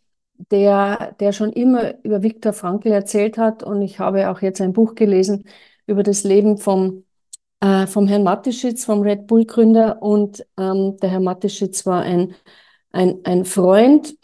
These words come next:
von Viktor Frankl und er wird, er zitiert, hat ihn oft zitiert.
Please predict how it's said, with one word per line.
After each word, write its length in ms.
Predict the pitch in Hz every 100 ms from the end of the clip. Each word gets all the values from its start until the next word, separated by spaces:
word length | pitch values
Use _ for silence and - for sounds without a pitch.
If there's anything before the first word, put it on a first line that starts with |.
| _ _ _ _ _
von 160 | 226 208
Viktor 280 | 220 - 214
Frankl 540 | - 180 190 226 226
und 160 | 214 196
er 140 | - 185
wird, 320 | - 196 185 -
er 160 | 190 185
zitiert, 360 | 226 220 226
hat 100 | 214
ihn 140 | 226 220
oft 220 | 202 -
zitiert. 520 | - 226 - 254 277